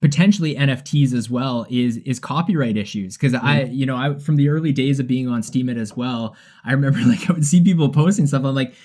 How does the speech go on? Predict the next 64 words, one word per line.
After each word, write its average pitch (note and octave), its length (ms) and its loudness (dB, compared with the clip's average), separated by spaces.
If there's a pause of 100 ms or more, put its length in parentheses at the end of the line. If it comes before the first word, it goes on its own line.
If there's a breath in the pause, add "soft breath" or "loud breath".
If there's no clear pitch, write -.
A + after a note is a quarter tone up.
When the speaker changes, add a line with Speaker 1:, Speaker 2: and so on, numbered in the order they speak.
(240 soft breath)
Speaker 1:
"You G3+ 140 6
can't C#4 220 2
post C3+ 280 0
this. F#3+ 140 6
This A#3 80 2
is G#3 80 4
a F#3+ 60 6
Rolling E3+ 400 8
Stone F3 380 2
article," B2+ 440 2
or B2+ 100 4
something C#3+ 320 4
like A3+ 200 4
that. D3 180 4
Speaker 2:
<laughs> D3+ 100 6
Speaker 1:
They're - 120 8
just D3 120 8
Speaker 2:
Right. E3 120 4
Speaker 1:
slapping G3 340 6
it E3+ 140 6
on. F3 240 6
And D3+ 100 6
it D3+ 60 2
was D3+ 140 4
Speaker 2:
Yep. D3+ 140 6
Speaker 1:
making, F3 220 6
like, C#3 260 2 (320 loud breath)
in D#3 160 4
some E3+ 220 4
cases C#3+ 400 4
in C3+ 100 2
those B2+ 220 0
Wild A#2+ 320 -2
West B2 300 -2
days B2 200 0
of A2 80 -4
Steemit, A#2+ 480 0
like, A#2 160 -6
sometimes, B2 320 -2
like, A#2+ 140 -4
four B2+ 240 -4
hundred B2+ 300 0
U A#2+ 200 2
S, A#2 280 -6
and B2 100 -4
it's A2 120 -8
like, B2+ 220 -8
something's C#3+ 420 -2
wrong C3 200 -4
with D3 140 -4
this. A#2+ 160 -8
But C3+ 260 -4 (220 loud breath)
I C3+ 100 0
wonder E3+ 240 4
about F#3+ 220 0
the C#3+ 80 -2
same D3 320 0
thing C#3+ 380 -2
with, B2+ 400 -6
with B2 240 -4
N C3 180 -6
F A#2+ 180 -6
Ts, C3+ 560 0
with, B2 340 -6